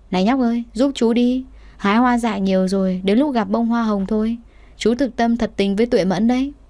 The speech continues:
Nhi không trả lời, cô trực tiếp quay mặt đi. Linh khoác tay Dương cũng cười xòa một tiếng. "Tiêu Ngạn cũng đến ngày phải bó tay với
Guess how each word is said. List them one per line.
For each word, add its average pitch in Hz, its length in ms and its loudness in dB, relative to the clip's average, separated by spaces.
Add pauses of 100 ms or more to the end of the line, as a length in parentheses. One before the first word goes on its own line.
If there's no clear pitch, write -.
(840)
Nhi 196 180 2
không 190 260 0
trả 185 200 -2
lời, 175 360 -2 (320)
cô 302 160 2
trực - 240 -2
tiếp 311 220 -2
quay 269 180 0
mặt 240 280 0
đi. 190 280 -2 (500)
Linh 202 220 2
khoác 254 260 -2
tay 214 180 -2
Dương 196 320 -2
cũng 233 160 0
cười 240 180 2
xòa 185 260 -4
một 170 220 -2
tiếng. 180 300 -4 (1120)
"Tiêu 247 180 2
Ngạn 208 320 0
cũng 226 160 -2
đến 208 180 0
ngày 254 180 2
phải 190 80 -4
bó 185 180 -2
tay 254 180 -2
với 262 100 0